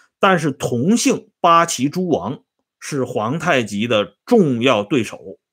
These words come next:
那么经过关外这两代皇帝的努力啊，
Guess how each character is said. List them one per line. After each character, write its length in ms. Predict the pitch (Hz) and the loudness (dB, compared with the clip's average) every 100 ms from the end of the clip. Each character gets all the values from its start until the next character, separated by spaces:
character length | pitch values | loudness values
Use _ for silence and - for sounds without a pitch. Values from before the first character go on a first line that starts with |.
| _ _ _ _ | _ _ _ _
那 140 | - 196 | 0 2
么 160 | 170 | 2
经 320 | 135 - 220 220 | 0 0 2 4
过 200 | 190 143 | 4 6
关 260 | 208 220 | 6 6
外 240 | 226 175 120 | 6 4 2
这 180 | 160 | 0
两 380 | 127 113 98 85 | 0 0 -4 -6
代 220 | 107 190 | 0 2
皇 280 | 131 110 113 | 0 -2 -6
帝 120 | 139 | -4
的 60 | 117 | -4
努 260 | 110 101 85 | -4 -6 -6
力 220 | 139 139 _ _ _ _ _ | -6 -6 _ _ _ _ _
啊， 320 | - 135 123 | -6 -4 -4